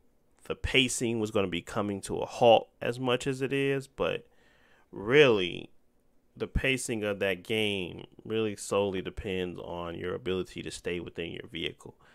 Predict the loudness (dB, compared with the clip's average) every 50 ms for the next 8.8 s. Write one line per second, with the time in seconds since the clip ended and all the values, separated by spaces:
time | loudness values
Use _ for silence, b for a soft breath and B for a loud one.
0 | b b b b b b b b -10 -10 -10 -10 -8 -2 -2 -2 -2 -2 -4 -6
1 | -6 -6 -6 -6 -8 -10 -10 -12 -4 -2 0 0 0 0 -2 -6 -8 -8 -6 -6
2 | -4 -4 -4 -2 -2 -2 -2 -4 -6 -8 -12 -10 -10 -10 -10 -6 -2 -2 0 0
3 | -2 -2 -6 -6 -8 -10 -8 -8 -8 -10 -4 -2 -2 -2 0 -2 -2 -2 -2 -4
4 | -4 -8 -10 -12 -12 -12 -4 -2 0 2 2 2 4 4 4 4 4 4 4 2
5 | 2 0 -2 -2 -4 -4 -4 -6 -10 -14 b b b b b b b b b b
6 | -14 -12 -10 -8 -6 -4 -4 -4 -6 -8 -10 -14 -16 -18 -20 -20 _ _ _ _
7 | _ _ _ _ _ _ _ _ _ _ _ _ _ -6 -6 -4 -4 -4 -6 -6
8 | -6 -6 -4 -4 -4 -4 -4 -6 -6 -6 -4 -6 -6 -8 -10 -14